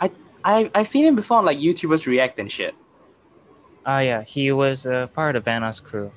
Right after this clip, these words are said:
Speaker 2: There was no official name for it,
Speaker 1: Ah,
Speaker 2: but,
Speaker 1: okay.
Speaker 2: uh, he was part of the Vanoss crew, but just a couple months ago, they, he had a little bit of a drama bit with one of the members,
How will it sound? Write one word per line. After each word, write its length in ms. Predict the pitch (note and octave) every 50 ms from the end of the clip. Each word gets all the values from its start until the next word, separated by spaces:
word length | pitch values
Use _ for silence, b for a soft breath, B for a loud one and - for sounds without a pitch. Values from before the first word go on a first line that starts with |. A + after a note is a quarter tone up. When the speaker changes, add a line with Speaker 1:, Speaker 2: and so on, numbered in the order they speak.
| _ _
Speaker 2:
There 100 | B2 A#2+
was 100 | A#2+ B2
no 120 | C3 B2
official 240 | A2+ A2+ A2 G#2+ A2
name 80 | A2 A2+ C3
for 200 | D3+ D#3+ D3+ B2
it, 80 | G#2+ A2 A#2
Speaker 1:
Ah, 60 | G#2
Speaker 2:
but, 180 | - G#2+ G2+ -
Speaker 1:
okay. 340 | D3+ - - A#2+ G2 F#2 F#2 - - -
Speaker 2:
uh, 380 | A#2+ A#2 A#2 A#2 A2+ A2+ A2+ A#2
he 200 | A#2+ A#2+ C3 C3+ C3+
was 140 | C3 B2+ C#3+
part 300 | - _ D#3+ E3 D#3 C#3+
of 80 | C3+
the 60 | B2 A#2+
Vanoss 240 | A#2+ A#2+ A#2+ - -
crew, 380 | - B2+ A#2+ A#2 A#2 A#2 A2 - -
but 300 | A#2 A2 A2 A2 G#2+ G2+ _ b b b b b b b b b _ _ _ _ _ _ _
just 460 | D#3 D3+ - - - - - - - - _
a 40 | C#3
couple 280 | - _ - D3+ E3+ E3+
months 280 | D3+ C#3 C3+ C3+ - -
ago, 440 | A#2 G2+ A2 G#2+ G#2+ G#2+ G#2+ G#2+ G2+ -
they, 280 | A2 A2 A2 A2 - - b b b b b - C3
he 180 | C3 B2 A#2+ A#2
had 240 | A#2+ A#2 A2+ A2
a 40 | A2
little 180 | A2 A2+ A#2 A2+
bit 120 | - A#2+ A2
of 100 | G#2 G#2+
a 40 |
drama 320 | F#2+ - G#2+ G#2 G#2+ G#2+ G#2
bit 220 | F#2+ G#2 G2+ - _
with 220 | A#2 A2 G#2 G2+
one 180 | - G#2+ G#2+ G#2
of 60 | G2+
the 60 | G2+
members, 640 | G2+ G2+ G2+ G2+ G2+ G2 G#2 G#2 G#2 G#2 G2+ - -